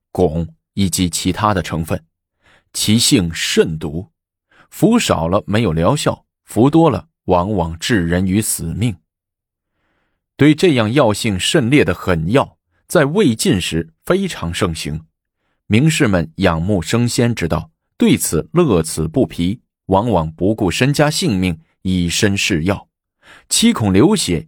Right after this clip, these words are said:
一命呜呼者大有人在。高宗李治选择此药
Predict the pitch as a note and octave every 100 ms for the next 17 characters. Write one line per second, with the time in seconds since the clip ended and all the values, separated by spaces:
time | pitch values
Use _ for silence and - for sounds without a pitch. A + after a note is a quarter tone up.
0 | _ G2 C3+ D#3+ F#2+ F2 D3 D#3 F3+ F3+
1 | - D#2 _ - G2 F2 D#2+ D#2+ D#2 D#2+
2 | F2 F2+ E2+ - _ _ _ _ _ _
3 | _ _ _ _ G#2+ A#2 A#2 A2+ F2+ E2+
4 | G#2+ D#2 - F2+ F#2 G3 - - D#2 G2
5 | A#2